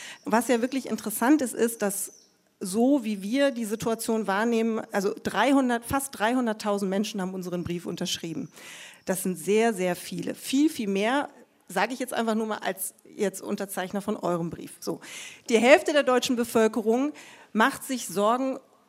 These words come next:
um eine, äh, atomare Eskalation und sieht die Lieferung schwerer Waffen kritisch, die Hälfte. So, jetzt gucken wir uns mal dieses Podium an. Normalerweise hätte hier noch Sascha Lobo gesessen. Das sind vier Unterzeichner von einem Brief und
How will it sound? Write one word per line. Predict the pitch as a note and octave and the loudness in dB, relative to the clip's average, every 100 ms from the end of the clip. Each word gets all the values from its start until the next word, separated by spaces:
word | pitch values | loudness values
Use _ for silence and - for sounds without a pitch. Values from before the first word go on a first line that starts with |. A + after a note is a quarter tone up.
| _ | _
um | A3+ A#3 | 0 0
eine, | G3+ A3 G#3+ G#3+ - | 0 0 -2 -4 -6
äh, | |
atomare | G3+ - G#3 G#3+ G3 G3 G#3 | -4 -4 -6 -4 -2 -2 -4
Eskalation | G3+ - G3 F#3+ F#3+ F3 - - | -6 -4 -4 -4 -6 -8 -6 -6
und | G3 | -6
sieht | F#3 C4+ D#4 - | 0 0 0 -4
die | G#3 | -4
Lieferung | G#3+ C4 A3+ A3+ | -2 -4 -2 -4
schwerer | - G#3 G#3 F#3 | -2 -2 0 -2
Waffen | F3+ F#3 | -2 -6
kritisch, | - G3+ - E3 | -8 -8 -8 -10
die | F#3 | -8
Hälfte. | - G#3 A3 A3 F3 - - - | -2 2 2 0 -10 -10 -16 -8
So, | - F3+ - - | -2 -2 -4 -8
jetzt | G#3 G#3 | -6 -4
gucken | - F#4 D#4 | -4 0 0
wir | C#4 | 0
uns | C4+ | 0
mal | A#3+ | -2
dieses | A3 C4 C4+ | -2 -2 -4
Podium | - A#3 A3+ G#3+ | 0 0 2 0
an. | G#3 E3+ E3 F3 | -2 -6 -6 -4
Normalerweise | G3+ G3+ D#4+ D4 A#3+ A3 | 0 2 4 4 2 0
hätte | A3+ A#3+ | -4 -2
hier | A3+ | -2
noch | A3 | 0
Sascha | G3 G3+ G#3+ | 0 -2 -2
Lobo | F#3+ F#3 F3+ D#3+ | 0 0 0 -6
gesessen. | D#3+ - - E3+ | -8 -8 -8 -6
Das | F#3 | -4
sind | F#3 G#3 | -4 -8
vier | - - G#4 | -8 -2 -2
Unterzeichner | - D4+ C4+ - G#3 G3+ F#3+ F3+ C4 _ _ | -2 -4 -6 -4 -4 -4 -6 -8 -10 _ _
von | _ A#3+ G#3+ | _ -6 -4
einem | A3 A#3+ A#3 | -2 -2 -4
Brief | F#3 G3+ - | -8 -10 -12
und | - F3 | -18 -20